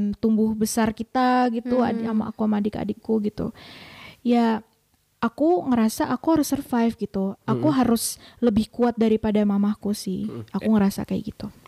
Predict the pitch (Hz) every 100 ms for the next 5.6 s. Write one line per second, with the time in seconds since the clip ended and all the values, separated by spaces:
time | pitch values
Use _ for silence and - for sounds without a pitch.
0 | - 123 135 147 185 165 139 120 113 113
1 | 120 117 120 117 117 113 110 - 143 -
2 | 127 120 123 120 123 139 98 107 98 107
3 | _ _ _ _ _ _ _ - 233 240
4 | - 277 262 233 220 214 220 233 233 226
5 | 220 233 233 226 226 226